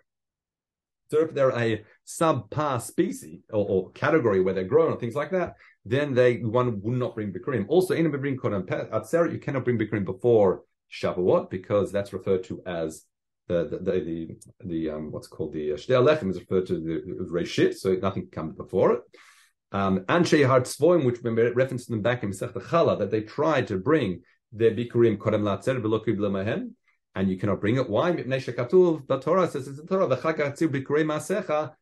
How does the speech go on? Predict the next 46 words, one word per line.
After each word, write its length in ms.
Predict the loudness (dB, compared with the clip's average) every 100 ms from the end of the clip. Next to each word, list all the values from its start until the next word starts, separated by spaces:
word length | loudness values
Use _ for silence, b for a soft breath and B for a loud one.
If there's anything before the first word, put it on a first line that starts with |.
| _
Asher 220 | -6 -6
Tizra 340 | -4 -2 2 2
Basadeh. 500 | 4 4 2 0 -8 _ _ _ _ _ _
That, 220 | 0 0 _
um, 380 | -2 -2 -2 -8 -6
in 140 | -6
Chag 420 | -2 -2 0 -2
HaKatzir 520 | -4 -10 2 2 2 -4 _ _ _ _ _ _ _ _ _ _
is 180 | -4 0
when 160 | 0 2
the 100 | -2
Bikurei 600 | -2 -8 -4 2 4 4
Masecha, 480 | 2 -2 -2 -2
Asher 220 | -2 -4 -6
Tizra 300 | -2 0 0
Basadeh, 380 | -2 -8 -8 -14 _
right? 200 | -2 0
That's 200 | 0 2
when 80 | 2
the 60 |
Bikurim 440 | 2 0 0 0 0
come. 220 | -4 -2
That's 180 | -4 -2
where 140 | -2
you 80 | 0
bring 100 | -2
the 60 |
Shtei 160 | -2 0
Alechem, 360 | 0 0 -4 -6
is 120 | -6
the 80 | -8
first 340 | -4 -4 -4
of 60 | -2
the 40 |
fruit, 240 | 2 2
and 80 | 2
that's 200 | 0 0 -2
after 240 | -2 0
which 220 | -2 -4
you 80 | -6
can 140 | -4
bring 160 | 0 0
the 60 | 0
Bikurim. 400 | -6 -10 -14 -16 _ _ _ _ _ _ -2
Okay? 320 | 0 0 -2 _ _ _ _ _
Fine. 280 | -2 -2